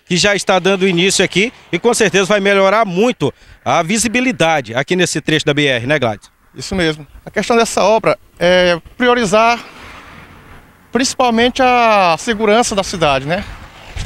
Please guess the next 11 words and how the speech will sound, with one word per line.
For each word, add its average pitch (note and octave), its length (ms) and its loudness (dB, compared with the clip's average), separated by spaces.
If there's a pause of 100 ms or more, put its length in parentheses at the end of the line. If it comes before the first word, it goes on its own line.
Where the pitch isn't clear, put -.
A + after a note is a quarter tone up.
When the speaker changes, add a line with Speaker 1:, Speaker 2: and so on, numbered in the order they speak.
(640)
Speaker 2:
Vamos F3 220 0
ampliar F#3+ 260 -2
essa, F3 400 0
essa F3+ 220 -4
rede E3+ 180 -4
total F3+ 380 -2
aqui E3+ 280 -8 (180)
até G3+ 340 -2
o, G#3+ 280 -6
o F3 160 2
ifma. C#4 360 -2